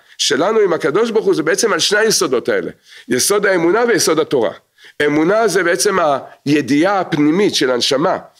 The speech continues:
האלוקית שבתוכנו, שיש בורא לעולם, והתורה היא הדרך שבה אנחנו מגלים אותו ומקיימים את רצונו. אז זה נקרא בית בין שמיים וארץ. אז הצדיק, האדם הישר, אומר ל-, לבן מלך האמיתי, "איך אתה יכול,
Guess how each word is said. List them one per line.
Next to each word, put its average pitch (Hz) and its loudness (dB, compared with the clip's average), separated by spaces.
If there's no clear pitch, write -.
האלוקית 120 0
שבתוכנו, 156 0
שיש 156 0
בורא 143 2
לעולם, 123 0
והתורה 131 0
היא 202 2
הדרך 190 -2
שבה 190 0
אנחנו 202 -2
מגלים 170 2
אותו 233 0
ומקיימים 170 0
את 165 -4
רצונו. 147 0
אז - -2
זה 226 2
נקרא 196 0
בית 165 0
בין 147 0
שמיים 127 0
וארץ. 104 -2
אז 98 -4
הצדיק, 131 0
האדם 143 0
הישר, 202 0
אומר 156 0
ל-, 143 0
לבן 156 0
מלך 190 0
האמיתי, 180 0
"איך 214 0
אתה 220 0
יכול, 202 0